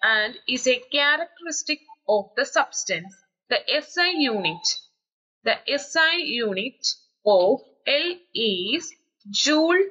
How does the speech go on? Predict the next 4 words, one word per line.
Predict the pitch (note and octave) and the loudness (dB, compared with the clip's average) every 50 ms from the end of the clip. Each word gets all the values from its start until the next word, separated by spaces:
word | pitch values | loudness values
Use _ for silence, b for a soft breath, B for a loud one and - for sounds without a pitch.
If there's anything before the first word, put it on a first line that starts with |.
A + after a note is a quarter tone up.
| - _ _ - | -6 _ _ 0
per | B3 B3 C4+ D#4 G4+ A4 - - _ _ _ _ _ _ _ _ | 2 2 2 2 0 -2 -4 -8 _ _ _ _ _ _ _ _
kilogram. | C4+ B3 G3+ F#3+ F3+ F3 E3 E3+ G3 G#3+ A3 G3 D#3 - - _ _ _ _ _ _ _ _ _ - | -2 0 2 2 2 0 -2 -2 0 2 2 2 0 -2 -8 _ _ _ _ _ _ _ _ _ -12
Joule | F#3+ G#3 G#3+ A3 G#3+ G#3 - - | -6 -2 -2 0 -2 -2 -2 0
per | - C#4 F4 | 2 2 2